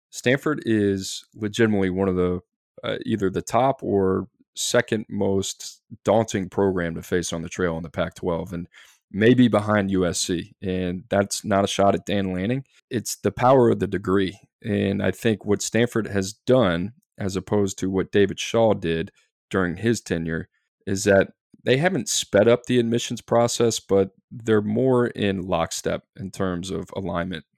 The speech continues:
between the university. And I think they're doing a really good job of proactively selling the university, uh, and, and educating prospects on, "Hey, what is this admission or admissions process going to look like?" So they've done a good job there, and they've identified guys that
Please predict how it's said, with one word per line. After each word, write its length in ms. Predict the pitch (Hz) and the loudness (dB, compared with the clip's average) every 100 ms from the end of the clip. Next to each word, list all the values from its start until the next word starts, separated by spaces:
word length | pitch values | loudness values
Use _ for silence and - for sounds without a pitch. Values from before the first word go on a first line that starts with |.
| - | -10
between 360 | - 92 92 | -8 -4 -4
the 80 | 87 | -4
university. 760 | 87 90 90 85 - 92 87 - - - - - | -4 -4 -6 -6 -4 -4 -6 -10 -20 -20 -20 -4
And 80 | 95 | 0
I 80 | |
think 180 | 92 127 | 0 0
they're 120 | 107 | -2
doing 220 | 104 107 92 | 0 0 0
a 80 | |
really 320 | 90 95 110 110 | 0 2 4 4
good 180 | 95 | 0
job 400 | 98 87 85 87 | -2 0 0 0
of 100 | 87 | -4
proactively 800 | - 104 98 87 85 98 95 87 - | 0 4 6 4 0 -6 -8 -8 -10
selling 480 | - - 123 135 135 | -10 0 2 4 4
the 80 | 120 | 2
university, 800 | 110 107 101 98 - 107 95 98 - - - _ _ | 0 0 0 0 -2 0 -2 -2 -12 -20 -20 _ _
uh, 200 | - 69 - | -2 -2 -2
and, 180 | 95 82 | -4 -4
and 240 | 101 92 - | -6 -6 2
educating 680 | 104 104 107 - 95 90 85 | 2 2 -2 2 2 2 -4
prospects 720 | - 95 90 - 87 87 - | 0 2 2 0 -2 -2 -6
on, 160 | 82 80 | -6 -4
"Hey, 160 | 120 113 | -2 0
what 240 | 95 98 | 0 -2
is 140 | 139 - | -2 -4
this 180 | 131 | -6
admission 440 | 107 98 98 101 95 _ _ _ | -4 -4 -4 -6 -10 _ _ _
or 200 | - 98 | -2 0
admissions 680 | 87 101 - 98 101 - 92 | 2 0 -2 -4 -4 -4 -8
process 600 | - 95 95 - 92 87 | -4 0 0 0 -2 -2
going 300 | - 92 90 - | -6 -6 -6 -6
to 120 | - | -8
look 300 | 95 92 - | -4 -4 -2
like?" 220 | 85 82 | -4 -4
So 240 | - 95 - _ - - _ | 0 2 0 _ -20 -20 _
they've 120 | 139 | -2
done 140 | 139 135 | 2 4
a 40 | |
good 160 | 131 117 | 2 4
job 300 | 123 117 107 | 6 6 6
there, 240 | 104 127 | 4 4
and 300 | - 104 107 | 2 -2 0
they've 160 | 113 107 | 2 2
identified 760 | 107 104 98 104 - 101 101 | 0 0 0 0 0 0 0
guys 420 | 101 90 87 85 | -2 -2 -2 -4
that 260 | - 85 82 | -4 -4 -4